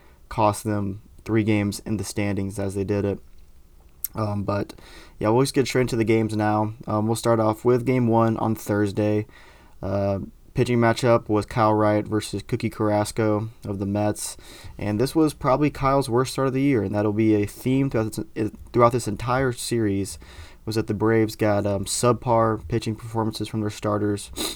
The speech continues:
in every single game, and, um, Kyle was maybe the worst, um, gave up a career-high four homers in this game to the Mets.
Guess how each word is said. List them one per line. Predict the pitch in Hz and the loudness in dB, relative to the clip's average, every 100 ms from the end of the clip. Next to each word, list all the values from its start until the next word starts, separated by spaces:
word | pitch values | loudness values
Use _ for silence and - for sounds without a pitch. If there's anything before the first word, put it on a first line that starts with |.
| - | -8
in | 101 98 | -8 -6
every | - 110 120 | -2 0 2
single | 113 117 107 | 0 0 -2
game, | 101 95 92 107 | -2 -4 -6 -8
and, | 95 98 | -8 -4
um, | 98 98 - | -4 -6 -8
Kyle | - 104 107 104 107 - - | 0 2 4 2 -4 -20 -14
was | 107 104 95 - | -4 -2 -2 -6
maybe | - 120 143 | -2 0 2
the | 139 | 2
worst, | 131 139 143 - - - - - - | 2 0 -2 -14 -20 -20 -20 -16 -4
um, | 101 104 | -2 0
gave | 104 | 0
up | 110 110 | 2 2
a | 110 | 2
career-high | 104 - 113 110 113 107 | 0 0 0 0 0 -2
four | - - 127 139 | -4 -2 2 2
homers | 117 113 110 98 - | 4 0 0 -4 -6
in | - | -8
this | 98 98 | -8 -8
game | 101 101 104 - | -6 -6 -8 -8
to | 98 | -6
the | |
Mets. | 95 95 - - | -6 -6 -10 -14